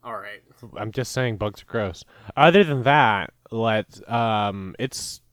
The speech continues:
Speaker 2: it's perfectly serviceable. Do, <sighs> Twitter time. I gotta tell you what I
Speaker 1: S-
Speaker 2: think when I see Twitter.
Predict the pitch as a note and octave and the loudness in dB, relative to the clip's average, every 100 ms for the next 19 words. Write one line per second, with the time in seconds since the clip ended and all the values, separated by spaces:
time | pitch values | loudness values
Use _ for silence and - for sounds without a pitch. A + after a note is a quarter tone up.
0 | _ - B2 - B2+ A2+ G#2+ G2+ G2 G2 | _ -10 -10 -6 -4 -4 -4 -10 -10 -8
1 | G#2 G#2 - F#2+ F#2+ F#2+ _ - _ _ | -6 -8 -10 -8 -6 -6 _ -20 _ _
2 | - C3+ - - A2 - - - - _ | -8 -6 -6 -12 -14 -14 -20 -20 -20 _
3 | _ _ _ - E3+ D#3 B2 G#2 E2+ B1+ | _ _ _ -6 0 2 0 -4 -8 -10
4 | A#1+ - _ _ _ _ _ - _ _ | -18 -20 _ _ _ _ _ -20 _ _
5 | _ _ _ - C#3 D#3+ F3+ D#3 D#3 D3+ | _ _ _ -2 4 6 6 8 6 8
6 | C#3+ C3+ B2+ B2+ - - B2+ A#2 - A2+ | 8 8 8 4 2 0 0 0 0 -2
7 | A2 - G2 - G2 - F2+ A2+ | -2 -4 -8 -6 -8 -8 -10 -10